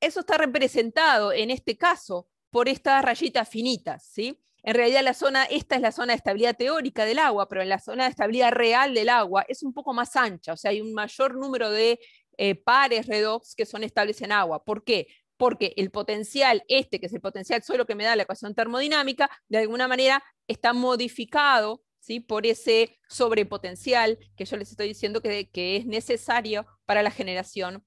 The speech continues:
de gases en solución. Eso es una cosa que se observa experimentalmente, que es muy difícil de predecir y calcular, este, teóricamente, aunque hay ecuaciones teóricas que permiten calcular esos potenciales y ver exactamente cuánto se corre esta raya,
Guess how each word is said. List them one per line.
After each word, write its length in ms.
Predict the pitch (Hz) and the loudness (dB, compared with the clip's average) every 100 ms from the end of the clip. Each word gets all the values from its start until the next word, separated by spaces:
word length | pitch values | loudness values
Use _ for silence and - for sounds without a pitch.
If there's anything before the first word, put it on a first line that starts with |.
| _ | _
de 180 | 170 196 | -4 0
gases 340 | 190 180 175 | 0 -2 -8
en 80 | 170 | -14
solución. 460 | - 165 156 143 - | -14 -14 -14 -16 -14
Eso 140 | 175 | -8
es 80 | 233 | -6
una 160 | 233 226 | -4 -2
cosa 260 | 240 - | -2 -4
que 120 | - 160 | -10 -10
se 320 | 160 160 - | -8 -8 -6
observa 480 | 190 175 - 233 220 | -8 -6 0 0 0
experimentalmente, 1000 | 214 185 190 196 240 262 320 330 320 311 _ _ _ | -4 -6 -8 0 0 2 0 0 -4 -6 _ _ _
que 100 | 202 | -4
es 60 | 190 | -2
muy 180 | 202 220 | -4 -6
difícil 400 | 214 226 220 208 | -6 -4 -2 0
de 160 | 196 | -2
predecir 500 | 190 175 180 - 254 | -2 -4 -6 -4 -4
y 80 | 233 | -2
calcular, 800 | 170 165 - 170 185 226 202 151 _ _ | -4 -4 -8 -2 2 4 2 -2 _ _
este, 500 | 160 - 180 165 139 _ _ _ _ _ _ - - | -14 -8 -4 -4 -8 _ _ _ _ _ _ -20 -10
teóricamente, 680 | 185 180 175 160 240 247 175 | -6 -4 -4 -2 0 0 -2
aunque 220 | 170 170 | -2 2
hay 100 | 214 | 2
ecuaciones 400 | 233 190 214 208 | 2 0 -6 -6
teóricas 360 | 185 202 208 190 | -4 -4 -4 -10
que 100 | 180 | -8
permiten 380 | 170 180 190 180 | -8 -8 -8 -6
calcular 340 | 165 165 190 | -8 -6 -6
esos 180 | 208 170 | -6 -12
potenciales 680 | 151 - - 254 240 285 - | -20 -14 -2 2 2 -2 -4
y 80 | 180 | -6
ver 180 | 180 | -4
exactamente 580 | 180 202 196 190 208 190 | -4 -4 -2 -4 -6 -6
cuánto 320 | - 208 220 | -4 -4 -4
se 160 | 202 196 | -8 -4
corre 600 | 240 240 240 240 302 415 _ - | 0 2 2 2 2 -2 _ -20
esta 260 | 180 - | -6 -2
raya, 420 | 233 254 - - | 2 0 0 -4